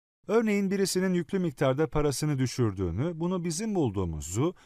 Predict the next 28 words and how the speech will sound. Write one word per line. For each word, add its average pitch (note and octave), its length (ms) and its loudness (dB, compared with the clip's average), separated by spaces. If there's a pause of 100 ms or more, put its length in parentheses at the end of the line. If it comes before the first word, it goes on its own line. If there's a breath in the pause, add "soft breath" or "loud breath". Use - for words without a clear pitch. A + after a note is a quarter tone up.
(160 soft breath)
parayı D#3+ 380 0
iade C#3 300 4
etmezsek A2+ 600 -2
hayatımızın A2 640 0
geri G#2+ 220 0
kalanını A2+ 480 2
çok - 420 -4
rahat A#2 360 0
geçireceğimizi E2+ 1000 -4 (260)
ve E3 120 -2
bu C4 100 -4
parayı F#3 360 0
aldığımızı A#2+ 580 2
hiç A#2+ 260 -6
kimsenin A2 500 -2
kesinlikle F#3 720 -2
bilemeyeceğini F#2+ 720 0
düşünelim. D2+ 460 -12 (340)
Toplumsal B2+ 580 0
bir C3+ 80 2
yaptırımın G#2 600 2
kesinlikle D3+ 600 -2
mümkün A#2 300 0
olmadığı A2 460 0
bu C3 120 -4
durumda G2 460 2 (360 loud breath)
ahlakla C#3+ 520 -2
ilgili G#2 360 0